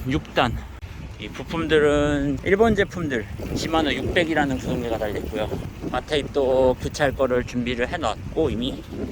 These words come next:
어, 벌레들 너무 많은데?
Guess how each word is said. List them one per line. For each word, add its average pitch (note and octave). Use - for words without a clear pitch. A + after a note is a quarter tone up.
어, B2+
벌레들 B2
너무 A2+
많은데? A#2